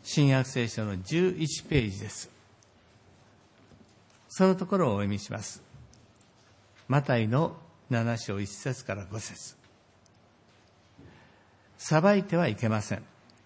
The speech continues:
自分が裁かれないためです。あなた方は自分が裁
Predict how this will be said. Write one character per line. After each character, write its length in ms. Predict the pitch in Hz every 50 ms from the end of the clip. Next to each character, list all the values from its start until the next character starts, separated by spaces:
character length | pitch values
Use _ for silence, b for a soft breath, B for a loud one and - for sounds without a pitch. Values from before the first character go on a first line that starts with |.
| _ _ _ _ _ b b b b b -
自 180 | 113 104 123
分 340 | 139 156 175 180 175 160 160
が 200 | 180 196 - - -
裁 320 | - - - 127 135 143
か 120 | 139 151 143
れ 120 | 139 135
な 160 | 131 131 113
い 60 | 101 98
た 160 | - - 98
め 100 | 98 98
で 140 | 101 101 101
す。 160 | - - - _ _ _ _ _ b b b b b b b b b b
あ 100 | - 127
な 100 | 147 175
た 100 | 170 185
方 260 | 180 175 165 - 143
は 120 | 135 127 117
自 200 | 110 110 123 143
分 240 | 170 185 180 175
が 120 | 175 170 170
裁 220 | - - - 151